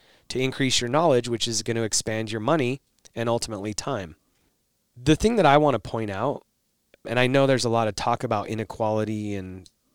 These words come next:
you know, that kind of stuff in the world, and I get it. But here's the thing a lot of people don't know about me.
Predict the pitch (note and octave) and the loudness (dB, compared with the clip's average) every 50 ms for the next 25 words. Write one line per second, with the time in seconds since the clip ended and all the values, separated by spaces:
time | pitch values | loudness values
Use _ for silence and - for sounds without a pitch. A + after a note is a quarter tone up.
0 | _ _ - G#2+ G2+ G2+ G2 G2 G#2+ A2 - - A#2+ G#2+ G#2 - - - G#2+ - | _ _ -10 -8 -8 -6 -4 -2 -2 -4 -4 -6 -6 -4 -4 -2 -2 -2 -4 -4
1 | - G#2+ G#2 F#2+ G2 G#2 G#2 G#2 A2 A#2 C3+ E3 F3+ D3 A#2+ A#2 A#2+ A2 E2+ D#2 | -6 -8 -8 -6 -6 -4 -4 -4 -2 2 2 2 4 4 2 2 2 0 -2 -6
2 | - _ _ _ _ _ _ _ _ _ - _ - C3 E3+ G3 G3+ - F#3 - | -10 _ _ _ _ _ _ _ _ _ -10 _ 2 6 6 6 6 6 4 2
3 | F3 D3 C#3 C3+ C3 B2+ B2+ C3+ A#2 A#2+ A2 A#2 G#2+ G#2 G#2+ A2 A#2 G#2 A2+ A2+ | 2 4 6 6 4 4 2 0 0 0 0 -2 -2 -2 -2 -2 0 0 0 -2
4 | A#2 B2+ C3 C3 C3+ C3 | -2 -2 -4 -6 -6 -10